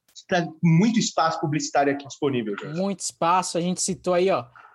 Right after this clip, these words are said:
Speaker 2: gratuitamente aí esse destaque aí da apresentação de Natal de vocês,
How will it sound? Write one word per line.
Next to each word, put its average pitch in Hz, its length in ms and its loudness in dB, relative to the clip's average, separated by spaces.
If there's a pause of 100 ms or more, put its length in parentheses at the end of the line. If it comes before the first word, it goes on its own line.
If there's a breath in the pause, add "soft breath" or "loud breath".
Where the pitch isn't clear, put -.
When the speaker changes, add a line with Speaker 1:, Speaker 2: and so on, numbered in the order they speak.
(140)
Speaker 2:
gratuitamente 175 880 0
aí 147 120 0
esse 151 200 -4
destaque 143 480 -6
aí 143 100 -4
da 143 80 -2
apresentação 135 540 -6
de 143 100 -8
Natal 135 280 -6
de 151 100 -6
vocês, 175 520 -2